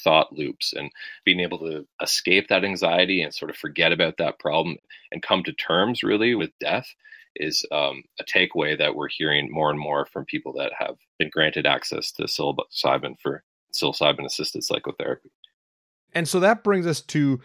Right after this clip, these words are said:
Speaker 2: Thomas Hartle, who broke new ground in this area. He was the first Canadian to legally consume psilocybin for medical purposes. What's his story?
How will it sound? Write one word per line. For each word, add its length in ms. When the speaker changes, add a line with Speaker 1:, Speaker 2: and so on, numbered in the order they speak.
Speaker 2:
Thomas 500
Hartle, 600
who 360
broke 320
new 160
ground 680
in 220
this 260
area. 300
He 140
was 160
the 60
first 360
Canadian 440
to 100
legally 500
consume 640
psilocybin 680
for 140
medical 400
purposes. 600
What's 220
his 200
story? 420